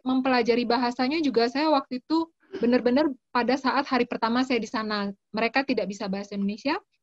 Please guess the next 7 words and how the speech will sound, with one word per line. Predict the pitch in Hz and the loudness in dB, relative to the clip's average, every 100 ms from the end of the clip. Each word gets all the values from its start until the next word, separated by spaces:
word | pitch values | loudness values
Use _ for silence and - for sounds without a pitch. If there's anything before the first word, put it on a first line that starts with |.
| _ _ _ - - - | _ _ _ -20 -16 -2
saya | 240 | 0
tidak | 247 240 202 | 2 0 0
bisa | 226 202 | -4 -4
bahasa | 202 202 214 | -4 -4 -4
dia | 196 240 226 | 0 2 2
gitu. | 196 - 175 _ _ _ _ | -2 -12 -20 _ _ _ _
Jadi | 208 285 | 0 2